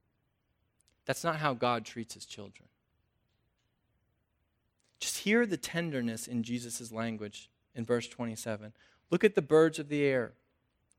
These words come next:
They neither sow nor reap nor gather into barns, yet your heavenly Father feeds them. Are you not of more value than they?"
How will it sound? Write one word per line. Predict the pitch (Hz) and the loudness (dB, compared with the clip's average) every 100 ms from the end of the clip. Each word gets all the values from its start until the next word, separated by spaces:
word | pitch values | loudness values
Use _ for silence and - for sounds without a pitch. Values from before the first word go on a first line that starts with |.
| _ _ _ _ _ - | _ _ _ _ _ -4
They | 139 | 0
neither | 151 135 | 0 -2
sow | - - 151 156 170 180 | -2 4 8 8 8 6
nor | 147 123 | 0 -2
reap | 117 127 156 180 | -2 -4 -4 -6
nor | 131 127 | -4 -2
gather | 117 131 151 170 | 0 2 2 0
into | 151 | -2
barns, | 147 139 151 160 | -2 0 0 -2
yet | 135 | -6
your | 127 139 160 | -4 0 2
heavenly | - - 196 214 208 208 | 0 0 0 0 -4 -6
Father | 196 - 180 160 120 107 104 _ _ | -8 4 8 8 6 -4 -8 _ _
feeds | _ - 165 160 127 | _ -10 -4 -4 -6
them. | - 113 120 _ _ _ _ _ _ _ - | -14 -20 -20 _ _ _ _ _ _ _ -8
Are | |
you | 196 226 | -4 2
not | 202 | 2
of | 156 | 2
more | 139 131 143 160 170 | 2 2 4 2 2
value | 147 131 143 165 170 | 0 2 2 0 -4
than | 165 143 | -6 -4
they?" | 135 143 180 | -2 -4 -6